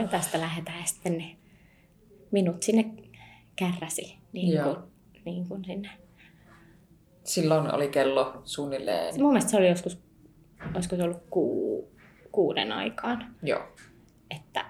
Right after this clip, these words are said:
Speaker 1: että siitä kun viideltä alkoi ne
Speaker 2: Mm,
Speaker 1: supistukset,
Speaker 2: kyllä.
Speaker 1: niin sitten
Speaker 2: Aika nopeaa.
Speaker 1: Joo, se oli.
Speaker 2: Joo.
Speaker 1: Mulla oli koko, niinku, sen synnytyksen ajan just sellainen olo, että ne asiat tapahtuu liian nopeasti. Ja
Speaker 2: Joo.
Speaker 1: että mun kroppa ei jotenkin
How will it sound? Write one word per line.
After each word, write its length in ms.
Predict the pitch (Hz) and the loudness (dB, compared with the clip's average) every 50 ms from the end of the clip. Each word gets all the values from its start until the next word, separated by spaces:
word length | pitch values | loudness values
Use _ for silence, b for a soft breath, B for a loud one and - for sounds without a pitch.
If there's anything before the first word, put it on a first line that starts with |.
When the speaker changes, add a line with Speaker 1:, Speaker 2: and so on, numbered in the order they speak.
| - - | -8 -10
Speaker 1:
että 220 | - 170 175 - - | -10 -10 -8 -4 -2
siitä 200 | 180 165 170 180 | -2 -2 -2 -4
kun 140 | - 160 156 | -6 -4 0
viideltä 440 | - 151 143 - 170 165 - - - | 0 0 2 2 2 2 0 0 -2
alkoi 280 | - 160 170 - - 240 | -4 -4 -2 -2 -2 0
ne 80 | 226 | 2
Speaker 2:
Mm, 220 | 185 180 175 170 165 | 2 4 2 2 0
Speaker 1:
supistukset, 640 | 165 160 156 151 151 143 143 - - - - 131 - | -2 -2 0 0 -2 -4 -4 -6 -8 -8 -4 -4 -2
Speaker 2:
kyllä. 160 | - - - - - - - - | -2 -2 -4 -6 -10 -18 -14 -10
Speaker 1:
niin 140 | - 220 190 | -10 -8 -6
sitten 340 | 190 - - - - - - - - - B B B B B B B - - | -6 -8 -10 -8 -8 -8 -8 -6 -6 -8 B B B B B B B -12 -8
Speaker 2:
Aika 180 | 151 151 151 143 | -6 -4 -2 -2
nopeaa. 580 | 139 135 143 - - - - - - - - - | 0 2 2 4 4 4 2 2 0 -2 -2 0
Speaker 1:
Joo, 260 | 226 220 185 156 147 | 2 4 4 4 4
se 140 | 151 - 165 | 2 2 2
oli. 340 | 165 165 170 175 175 175 - - - - | 4 4 4 4 2 0 -4 -12 -12 0
Speaker 2:
Joo. 240 | 175 156 165 185 196 | 2 4 4 4 4
Speaker 1:
Mulla 180 | 196 214 220 220 | 2 4 4 4
oli 120 | 208 208 | 4 4
koko, 320 | 208 - 262 254 262 247 220 | 4 2 2 4 4 4 4
niinku, 300 | 196 180 185 180 175 190 | 4 2 0 0 -2 -2
sen 400 | 185 - - 185 175 175 175 B B B B B B B B B B - - - - - - | -2 0 2 2 2 0 -2 B B B B B B B B B B -20 -20 -20 -20 -14 -2
synnytyksen 540 | - - 202 196 185 175 175 - 196 175 - | 2 4 4 6 4 4 2 -2 -4 -6 -4
ajan 360 | - 190 185 180 180 175 165 165 | -2 2 4 4 6 4 4 2
just 160 | 165 - - | 0 -2 -2
sellainen 320 | - 180 175 170 165 170 - | -2 -2 0 0 0 0 2
olo, 160 | 175 170 160 | 2 2 2
että 320 | 156 165 - - 165 151 - - - - | 0 0 -2 -2 -2 -2 -4 -6 -10 -6
ne 140 | 185 175 - | -4 -2 -2
asiat 260 | 160 170 175 170 - | 0 0 -2 -2 -2
tapahtuu 400 | - - - 151 - - 170 170 | -4 -4 -4 -4 -4 -2 -2 0
liian 240 | 160 147 151 156 151 | 0 0 0 0 -2
nopeasti. 680 | 156 156 - - 170 208 247 226 - - 320 311 - - - - | -4 -4 -6 -6 -6 -4 -2 -2 -2 0 -2 -2 -4 -6 -2 2
Ja 120 | 143 175 | 4 4
Speaker 2:
Joo. 80 | 180 175 | 4 4
Speaker 1:
että 140 | - - | 2 0
mun 340 | 180 170 170 165 - - - - - - - - - - | 0 2 0 0 -2 -6 -10 -16 -20 -20 -20 -14 -4 0
kroppa 360 | - 180 175 175 - - - | 0 0 0 0 -2 -2 0
ei 80 | 73 71 | 0 0
jotenkin 580 | 190 180 - 175 156 165 175 - - - - | 0 0 0 0 0 -2 -4 -6 -8 -8 -8